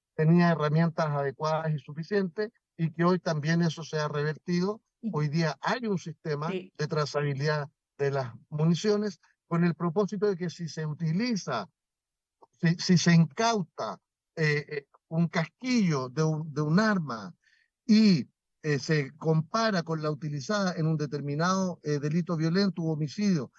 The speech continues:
Speaker 1: en cualquier otra parte, efectivamente se puede hacer esa conexión, esa trazabilidad y por tanto contribuye a dar con los responsables.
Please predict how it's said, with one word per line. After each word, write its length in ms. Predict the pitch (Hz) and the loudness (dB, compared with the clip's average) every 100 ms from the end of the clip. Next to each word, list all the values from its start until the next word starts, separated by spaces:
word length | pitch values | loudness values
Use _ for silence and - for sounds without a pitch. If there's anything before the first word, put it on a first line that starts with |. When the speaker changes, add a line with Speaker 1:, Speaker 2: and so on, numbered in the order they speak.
| _ - | _ -6
Speaker 1:
en 100 | 147 | -4
cualquier 320 | 156 139 196 | -2 0 0
otra 220 | 202 202 | 2 0
parte, 340 | 190 190 220 220 | -2 -4 -6 -8
efectivamente 580 | 165 160 175 175 180 160 | -8 -6 0 2 2 0
se 160 | 147 151 | -6 -4
puede 400 | 165 180 196 - _ _ | 2 2 2 -4 _ _
hacer 260 | - - 165 | -10 -2 2
esa 280 | 160 165 156 | 2 0 -2
conexión, 720 | 156 151 - 196 202 208 - _ _ | -2 -4 -4 0 0 0 -6 _ _
esa 180 | - 151 | -6 -4
trazabilidad 800 | 160 156 156 151 147 160 175 190 | -4 -2 -2 0 0 0 0 -2
y 100 | 165 | -6
por 160 | 143 127 | -10 -4
tanto 300 | 165 156 175 | -2 -2 -2
contribuye 800 | 160 135 147 147 160 175 185 185 _ _ - | -2 -2 -2 0 2 2 2 -2 _ _ -4
a 140 | 151 | 0
dar 160 | 160 151 | 0 0
con 180 | 151 | -4
los 140 | 151 135 | -4 -4
responsables. 720 | 147 170 175 175 220 131 92 | -6 -2 0 2 0 0 -8